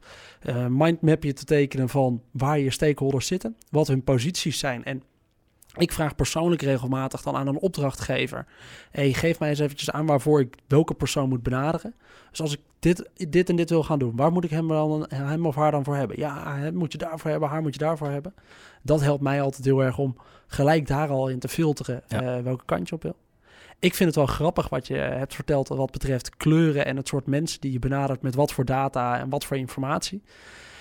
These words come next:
Speaker 1: Ik denk dat dat heel verschillend is per stakeholder wat ze willen horen.
Speaker 2: Ja.
Speaker 1: We hebben het gehad over dat er de grootste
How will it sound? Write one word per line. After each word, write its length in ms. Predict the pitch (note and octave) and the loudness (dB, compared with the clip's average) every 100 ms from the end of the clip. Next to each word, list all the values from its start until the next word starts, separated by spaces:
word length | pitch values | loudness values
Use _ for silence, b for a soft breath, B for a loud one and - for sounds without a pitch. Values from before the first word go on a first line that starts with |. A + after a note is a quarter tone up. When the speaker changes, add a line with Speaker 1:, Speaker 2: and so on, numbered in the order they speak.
| B | B
Speaker 1:
Ik 60 | |
denk 180 | - B2+ | -10 -4
dat 200 | B2 A#2 | -4 -2
dat 240 | B2+ A2+ - | -4 -6 -6
heel 520 | B2+ C3+ D#3 D#3 C#3 | -2 2 4 4 2
verschillend 400 | B2 - C3 A#2+ | -2 -2 -2 -2
is 120 | B2+ | -6
per 180 | - B2+ | -4 -4
stakeholder 460 | - B2 - - | -2 -4 -6 -6
wat 160 | - - | -4 -6
ze 80 | - | -4
willen 160 | C3+ A#2 | -2 0
horen. 340 | C#3 E3 G3+ | 0 -2 -4
Speaker 2:
Ja. 180 | - A2+ _ _ | -4 -4 _ _
Speaker 1:
We 80 | b b b b | b b b b
hebben 200 | - B2+ | -6 -2
het 20 | - | 2
gehad 200 | D#3+ E3 | 4 4
over 240 | D#3+ D3 C#3+ | 4 2 2
dat 180 | C#3+ | 0
er 220 | C#3+ C3+ C3+ b b b | 2 0 -2 b b b
de 120 | C#3+ | 2
grootste 460 | B2+ D#3+ E3+ - C3+ | 4 4 4 4 -2